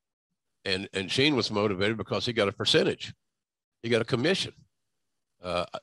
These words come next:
I don't know that anybody else on the, on the team that was doing the hotline and before Gene came got paid. And I had the, the,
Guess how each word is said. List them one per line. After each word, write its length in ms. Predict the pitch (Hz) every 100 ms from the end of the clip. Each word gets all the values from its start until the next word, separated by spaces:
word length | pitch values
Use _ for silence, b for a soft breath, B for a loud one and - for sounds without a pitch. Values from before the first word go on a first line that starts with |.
| -
I 80 | 120
don't 120 | 139
know 120 | 131
that 120 | 117
anybody 460 | 135 151 135 117 113
else 460 | 160 113 131 - - _ _ _ _ _ _ -
on 220 | 110 95
the, 140 | 87 - -
on 100 | 104
the 80 | 78
team 480 | - 156 120 92 104
that 100 | -
was 120 | -
doing 200 | 135 135
the 80 | 90
hotline 420 | 104 90 92 92
and 200 | - 101 - 101
before 280 | - 165
Gene 280 | 151 113 92
came 360 | - 80 82 107 _ _ _ -
got 160 | 104
paid. 320 | 139 208 202 _ _ _ _ _ _ _ _ _ _ _ _
And 120 | 107 107
I 80 |
had 220 | 110 120 -
the, 140 | 110 92
the, 180 | 110